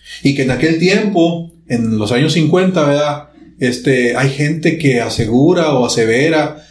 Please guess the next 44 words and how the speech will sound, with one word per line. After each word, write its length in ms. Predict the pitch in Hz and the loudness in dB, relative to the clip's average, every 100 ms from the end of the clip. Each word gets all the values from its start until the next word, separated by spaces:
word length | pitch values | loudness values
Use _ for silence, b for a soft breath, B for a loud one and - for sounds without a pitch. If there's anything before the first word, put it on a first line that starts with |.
| B | B
eh, 220 | 135 127 | -2 0
haber 300 | 127 123 139 | 2 2 2
visto 580 | 143 151 - 160 156 131 | 2 2 0 2 2 2
a, 380 | 117 107 104 - | 0 -2 -6 -8
a, 520 | - 120 120 110 - | -6 0 0 0 -2
a 60 | 123 | -2
presidente 460 | 135 - 139 160 196 | 0 2 2 2 2
de 60 | |
Estados 240 | 175 170 156 | 0 -2 0
Unidos 680 | 160 190 160 156 - - _ _ _ _ | 2 4 2 0 -6 -12 _ _ _ _
aquí 320 | 127 123 160 | -8 -2 2
en 120 | 214 - | 2 2
Camargo, 500 | 175 151 214 233 190 | 0 2 2 2 0
porque 200 | 151 - | 0 0
se 120 | 139 | 2
veni-, 300 | 127 131 135 | 2 0 0
se 120 | 139 | 0
venían 280 | 127 131 151 | 0 0 0
aquí 200 | 170 156 | -2 -2
y 40 | |
se 140 | 165 175 | -2 -2
tomaban 340 | - 127 156 | 0 2 2
su 120 | 160 127 | 0 2
whisky 240 | 139 - | 2 2
ahí 80 | 156 | 2
en 120 | 160 | 4
una 160 | 165 165 | 4 4
cantina. 680 | 120 - 131 208 220 139 - - _ _ _ | 2 0 2 2 2 0 -6 -20 _ _ _
San 220 | - 120 | -4 -2
Miguel 260 | 113 117 151 | 0 2 2
Alemán, 380 | 175 156 131 143 | 2 2 0 0
su 140 | 175 | -2
gente 440 | 131 113 123 165 | -2 -2 0 2
y, 220 | 147 123 - B | 4 2 -2 B
y 80 | - | 0
la 100 | 117 | 0
gente 320 | - 120 123 | 0 -2 0
que 120 | 147 127 | 0 2
lo 100 | 117 | 0
visitaba 440 | 113 127 117 113 | -2 -4 -2 0
ahí. 400 | 110 175 190 - - _ b b b | 2 0 0 -6 -16 _ b b b
Ahora 280 | 120 127 | 2 2
entras 260 | 139 202 190 | 2 0 0
ahí 220 | 160 160 | 2 2